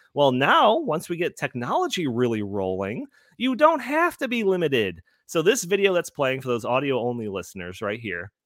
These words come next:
or, uh, there's a video playing, the audio only listeners should know, but the video lis-, uh, watchers should be able to see this. This is a deep fake version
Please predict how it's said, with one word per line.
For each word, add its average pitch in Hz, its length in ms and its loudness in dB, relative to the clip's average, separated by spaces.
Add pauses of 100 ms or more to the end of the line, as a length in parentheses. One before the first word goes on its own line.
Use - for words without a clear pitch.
(220)
or, 117 120 0 (160)
uh, 95 440 -4
there's 113 240 -4
a 104 40 -8
video 98 240 -6
playing, 87 440 -10
the 92 80 -8
audio 90 260 -6
only 90 180 -10
listeners 85 360 -12
should 95 180 -8
know, 87 300 -8
but 101 120 -4
the 98 120 -4
video 160 380 8
lis-, 127 280 0 (100)
uh, 104 80 0
watchers 113 520 0
should 127 180 -2
be 123 80 0
able 110 160 2
to 101 60 -8
see 170 260 -6
this. 104 380 -4 (400)
This 226 240 4
is 202 240 2
a 160 120 4 (140)
deep 220 320 -2
fake 180 400 -2 (180)
version 110 600 0